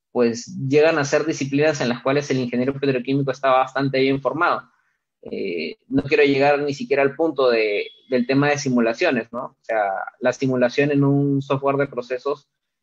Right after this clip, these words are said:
es clave para las etapas de, de predesarrollo, eh, con la po-, posibilidad de poder cuantificar, eh, las facilidades que se requieran,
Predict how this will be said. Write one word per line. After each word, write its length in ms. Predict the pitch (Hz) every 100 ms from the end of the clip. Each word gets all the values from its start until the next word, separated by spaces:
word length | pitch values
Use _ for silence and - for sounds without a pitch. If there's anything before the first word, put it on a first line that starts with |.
| -
es 160 | 135 139
clave 340 | 175 170 147
para 480 | 135 117 110 104 101
las 180 | 113 123
etapas 440 | 117 127 131 139
de, 760 | 120 104 98 90 82 65 - _ _ _ _ _
de 220 | 120 120
predesarrollo, 840 | - 143 143 139 127 156 156 113 - _ _
eh, 320 | - 110 110 -
con 160 | 127
la 200 | 127 123
po-, 360 | 123 123 110 - _ _
posibilidad 960 | - 139 139 139 135 131 131 135 147 156
de 100 | 151
poder 520 | 139 123 131 135 139 _ _ _ _ _ _ - _ -
cuantificar, 1120 | 143 135 123 135 120 123 139 143 143 147 -
eh, 880 | - 107 104 101 104 - - - -
las 240 | 123 131 135
facilidades 540 | 131 127 120 135 139
que 80 | 135
se 120 | 131
requieran, 480 | 117 147 165 113